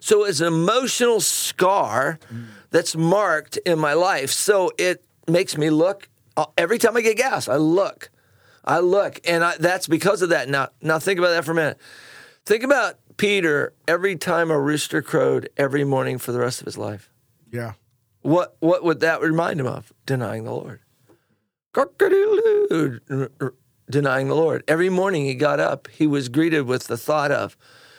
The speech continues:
Speaker 1: "You denied the Lord." See, he had an emotional, horrible encounter that, that marked him forever. So now, what does Jesus do? And notice in verse four,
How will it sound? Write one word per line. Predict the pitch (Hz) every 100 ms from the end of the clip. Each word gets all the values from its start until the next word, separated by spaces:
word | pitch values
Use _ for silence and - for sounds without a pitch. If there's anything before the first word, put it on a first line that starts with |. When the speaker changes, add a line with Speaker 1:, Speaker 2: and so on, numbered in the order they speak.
| _ _
Speaker 1:
"You | - 156
denied | 143 127 131 -
the | 143
Lord." | 160 - - _ _ _ _ _ _ _ _
See, | - 156
he |
had | 131 123
an | 123
emotional, | 123 131 147 165 160 165 175 180 175
horrible | 156 - 135 139 156 151 151 151 147 - _ _ _ _
encounter | 131 117 - 143 131 143 147 135 127 _ _ _ _
that, | 131 196 - -
that | 123 135 127
marked | 139 135 151 175 233 - -
him | - 185 180 185 165 _ _ _
forever. | - - 160 147 - - 196 202 117 117 -
So | - 151
now, | 180 240 190 143 147 - -
what | - 202
does | 247 175
Jesus | 185 220 196 196
do? | - 147 143
And | 156
notice | 190 220 202 175
in | 170
verse | 165 165
four, | - 196 190 151 135